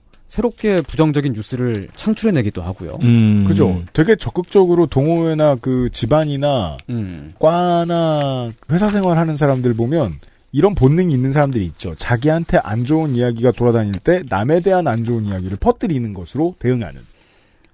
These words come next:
Speaker 1: 올해 초에 이런 일이 있었습니다. 미국의 군사 기밀 문건이 유출됐습니다.
Speaker 3: 이, 기억하십니까?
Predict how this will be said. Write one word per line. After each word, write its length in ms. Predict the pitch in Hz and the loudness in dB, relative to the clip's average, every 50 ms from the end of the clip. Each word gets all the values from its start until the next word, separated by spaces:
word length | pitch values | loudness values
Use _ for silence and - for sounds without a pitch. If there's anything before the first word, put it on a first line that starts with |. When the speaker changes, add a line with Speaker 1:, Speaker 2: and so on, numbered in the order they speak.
| _ _ _ _ _ _ | _ _ _ _ _ _
Speaker 1:
올해 200 | - 131 175 214 | -4 -2 0 0
초에 200 | 208 - 214 214 | 0 0 0 2
이런 200 | 185 160 175 170 165 | 4 4 4 4 4
일이 100 | 160 156 | 2 0
있었습니다. 680 | 139 143 143 - - 151 139 123 110 107 92 98 127 143 - _ _ _ _ _ _ _ _ _ - | 0 -2 -4 -4 -4 -6 -6 -4 -4 -6 -6 -6 -8 -10 -14 _ _ _ _ _ _ _ _ _ -20
미국의 760 | 107 104 110 123 151 151 160 180 180 170 165 170 185 185 175 | -16 -8 -6 -4 -4 -2 0 0 0 0 2 2 2 2 2
군사 460 | - - - 135 156 165 165 180 175 160 | 2 0 0 2 2 4 4 4 4 2
기밀 340 | - - - 131 151 170 165 | 0 -2 0 2 4 4 4
문건이 420 | 147 139 135 131 113 - 135 147 151 120 | 4 2 0 0 0 2 2 2 2 0
유출됐습니다. 800 | 110 - - 139 110 110 95 - - 120 98 87 - - - - - _ _ _ _ _ _ - | -2 -4 -4 -4 -4 -4 -6 -8 -8 -10 -10 -10 -12 -14 -18 -18 -20 _ _ _ _ _ _ -8
Speaker 3:
이, 240 | 113 117 120 131 143 127 | -8 -6 -6 -8 -10 -12
기억하십니까? 960 | - - 131 131 151 - - 156 165 - 208 196 185 170 - 156 160 190 202 | -6 0 2 2 2 2 -2 -6 -6 -4 -4 -6 -6 0 2 4 4 4 2